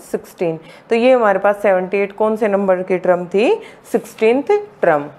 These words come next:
नेक्स्ट है क्वेश्चन नंबर फ़ाइव, find the number of terms। अब हम इसमें number of terms find करेंगे, सेवन, थर्टीन, नाइनटीन up to टू हंड्रेड फ़ाइव। अब ये बताना है कि टू हंड्रेड फ़ाइव किस नंबर की टर्म है।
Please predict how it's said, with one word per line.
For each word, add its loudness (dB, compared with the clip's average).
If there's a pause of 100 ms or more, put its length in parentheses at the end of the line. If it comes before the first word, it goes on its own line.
(880)
नेक्स्ट -2
है 0 (320)
क्वेश्चन 0
नंबर 2 (480)
फ़ाइव, -4 (1120)
find 0
the 6
number 2
of 0 (320)
terms। 0 (380)
अब 0
हम 0
इसमें 0
number 0
of -2
terms 0
find 0
करेंगे, 0 (720)
सेवन, 0 (300)
थर्टीन, 2 (120)
नाइनटीन 0 (100)
up 0 (160)
to -2 (120)
टू 0
हंड्रेड 0
फ़ाइव। -2 (280)
अब 0
ये 2
बताना 0
है 2
कि -8
टू -2
हंड्रेड 2
फ़ाइव 2
किस -4
नंबर 2
की 0
टर्म 0
है। -4